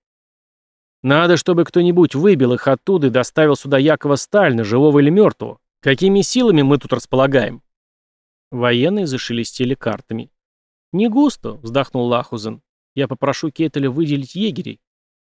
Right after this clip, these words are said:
«Финский добровольческий батальон войск С С?» «Нет, это другой отряд. И, чёрт побери, пошлите туда хотя бы авиацию. Люфтваффе вполне в состоянии выделить нам штафель пикировщиков.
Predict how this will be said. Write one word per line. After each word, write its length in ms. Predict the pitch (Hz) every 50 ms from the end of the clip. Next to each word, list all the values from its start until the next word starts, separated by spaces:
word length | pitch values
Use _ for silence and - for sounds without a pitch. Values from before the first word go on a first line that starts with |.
| _ _ _ _ _ _ _ _
«Финский 400 | - 135 135 139 131 - - 131
добровольческий 680 | 123 120 110 120 123 123 127 135 135 - - - - 117
батальон 420 | 117 - - 123 123 123 127 123 120
войск 320 | 123 131 127 - - -
С 160 | 117 - -
С?» 240 | 151 180 208 - _ _ _ _ _ _ _ _ _ _ _ _ _ _ _ _ _
«Нет, 260 | 214 220 160 - -
это 140 | 143 135 156
другой 380 | 143 151 175 180 165 139 117
отряд. 340 | 113 _ - 113 113 - -
И, 140 | 165 160 127
чёрт 280 | - - 202 180 -
побери, 300 | _ 135 113 110 107 117
пошлите 460 | _ _ 143 127 - 233 233 - - 170
туда 160 | - 208 196
хотя 260 | - - 185 - 196
бы 120 | 175 190
авиацию. 600 | 190 185 190 185 147 147 196 - - - - 113
Люфтваффе 580 | 104 123 156 160 - _ 147 160 202 214 - -
вполне 360 | 135 _ - 143 151 185 202
в 40 | -
состоянии 560 | - 135 - _ 147 135 139 175 196 190 165
выделить 380 | 139 127 160 151 160 151 139 _
нам 140 | 139 131 113
штафель 440 | - _ _ 143 151 - - 160
пикировщиков. 800 | 131 - 143 - 156 147 180 240 226 - - - - 113 - _